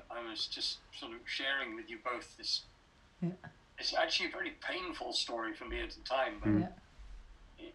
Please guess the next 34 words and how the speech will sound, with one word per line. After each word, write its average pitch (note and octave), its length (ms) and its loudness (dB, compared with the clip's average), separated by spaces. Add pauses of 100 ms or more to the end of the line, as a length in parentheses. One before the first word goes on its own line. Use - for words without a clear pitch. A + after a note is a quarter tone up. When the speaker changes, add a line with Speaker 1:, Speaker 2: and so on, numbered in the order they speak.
Speaker 1:
early F3 340 2
on D3 220 8
in A#2 100 0
my, A#2+ 400 6 (120)
in A#2 160 -10
my, A#2 200 2 (220)
um, A2 180 -8 (680)
uh, - 40 -16 (340)
training B2 420 0
with G2+ 160 -6
them, G2 240 -2 (1040)
they - 140 -2
took - 260 0
me D#3 80 0
down D3 360 8
to, - 140 -4 (300)
to, C3+ 60 -8 (420)
um, A2+ 420 -4
the - 60 -8
side C#3 400 4
of A#2 100 -8
a A2+ 240 -6 (120)
little C3+ 240 -6
small C3+ 400 0
lake A#2+ 300 4 (560)
where B2 160 -2
there B2 180 0
were B2 60 -4
some A#2+ 260 2
willows A#2+ 640 -4
growing A2+ 420 -4 (120)
in G#2+ 100 -10
the A2 80 -10
water. A#2 440 -4